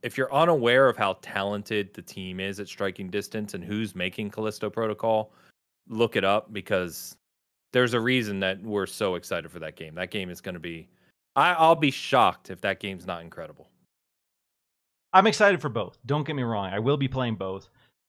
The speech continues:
Speaker 2: The reason I'm so excited about Callisto Protocol is because I love Dead Space. And I've
Speaker 1: Yeah.
Speaker 2: been very vocal about the fact that I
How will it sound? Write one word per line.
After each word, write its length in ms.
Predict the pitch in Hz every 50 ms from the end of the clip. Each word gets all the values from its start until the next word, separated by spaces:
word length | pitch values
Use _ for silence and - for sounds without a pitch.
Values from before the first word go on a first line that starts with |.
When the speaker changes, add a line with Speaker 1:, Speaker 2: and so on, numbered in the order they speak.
| _ _
Speaker 2:
The 100 | 139 127
reason 340 | 120 147 156 160 139 147 147
I'm 160 | 135 127 123
so 180 | - - 139 127
excited 500 | 120 - - - 165 165 165 147 139 120
about 280 | 104 113 107 98 - -
Callisto 300 | - 127 117 - - 117
Protocol 440 | - - 113 110 110 110 123 123 127
is 60 | 120
because 260 | - 143 - 139 123
I 60 | 143
love 320 | 139 143 160 180 196 160 131
Dead 200 | 107 90 87 -
Space. 260 | - - - - - _ _ _ _ _ _ _ _ _ _ _
And 300 | 117 113 107 110 110 110 -
I've 360 | - 113 107 113 117 117 104 -
Speaker 1:
Yeah. 80 | 120 113 147 127
Speaker 2:
been 180 | 156 151 135 123
very 200 | 143 147 151 143
vocal 360 | 120 147 160 147 - 135 131
about 340 | 113 120 117 110 104 117 127
the 60 | 120
fact 360 | - 131 120 113 113 - _
that 100 | 120 113
I 220 | 110 113 113 107